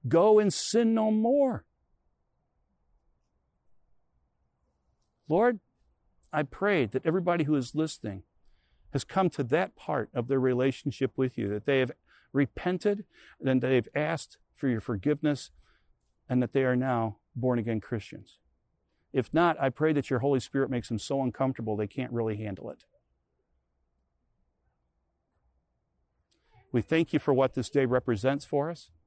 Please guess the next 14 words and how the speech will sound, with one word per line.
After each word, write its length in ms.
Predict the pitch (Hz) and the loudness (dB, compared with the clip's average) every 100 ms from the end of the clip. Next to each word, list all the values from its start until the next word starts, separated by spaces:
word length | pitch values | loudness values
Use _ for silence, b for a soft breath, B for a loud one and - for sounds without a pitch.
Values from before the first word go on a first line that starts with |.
| _ _ _ _ _ _ - | _ _ _ _ _ _ -4
why 160 | 120 120 | 0 2
we 140 | 123 | 0
celebrate 520 | - 120 127 131 139 | -2 -2 0 -2 -4
it, 80 | 151 _ _ _ _ _ _ _ - _ _ _ _ _ _ _ - | -6 _ _ _ _ _ _ _ -20 _ _ _ _ _ _ _ -6
and 120 | 117 | -4
we 100 | 123 | -2
ask 300 | 131 139 - | -2 -2 -2
you 80 | 123 | -2
to 60 | |
continue 400 | - 120 156 151 | 0 0 0 0
to 60 | 143 | 0
bless 300 | 131 139 - | 0 0 -2
us 140 | 117 | -6
here. 300 | - 95 95 | -4 -6 -6